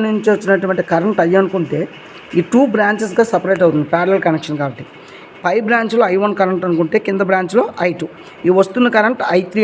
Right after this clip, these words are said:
అనుకోండి, ఐ త్రీ equal to ఐ వన్ plus ఐ టూ, లేదా I అనుకుంటే ఐ వన్ plus ఐ టూ. ఓకే,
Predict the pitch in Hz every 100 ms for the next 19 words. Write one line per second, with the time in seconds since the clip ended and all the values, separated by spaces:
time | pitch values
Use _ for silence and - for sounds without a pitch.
0 | 185 165 143 135 - - - 151 190 214
1 | 226 220 220 220 233 190 196 196 233 180
2 | 151 151 175 208 202 202 226 208 220 254
3 | 208 196 185 190 180 170 160 - - -
4 | - 165